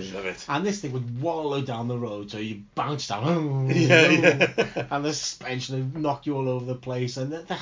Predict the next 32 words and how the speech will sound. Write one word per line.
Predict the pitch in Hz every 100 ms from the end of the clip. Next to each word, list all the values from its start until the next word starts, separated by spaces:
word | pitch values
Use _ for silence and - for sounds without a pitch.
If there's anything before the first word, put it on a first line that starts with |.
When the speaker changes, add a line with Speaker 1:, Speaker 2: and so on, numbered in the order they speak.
| 190 196
Speaker 2:
it, | 202 170
it | 143 - -
handled | 135 190 202 196
like | 196 185
a |
pig, | 147 - 180 131
but | 135
it | 120
was | 113
glorious. | - 135 147 156 139 95 - -
Speaker 1:
Yeah. | 117 113 110 101 - - -
Speaker 2:
Um, | - 117 117 117 - - - _ -
and | 143 131 127
Speaker 1:
So |
I | 131
like |
Speaker 2:
you | 135
know, |
Speaker 1:
the | -
sound | 135 127
of | 160
that. | 165
Speaker 2:
massive | 196 185 175 151
engines | 147 143 107 110 110 - -
producing | 131 127 117 127 120 120 - _ _ _ _ 127
limp | 131 131
amounts | 131 131 127
of | 131
power | - 170 123 - -
by | 120
that | 117 117
period. | - 107 98 95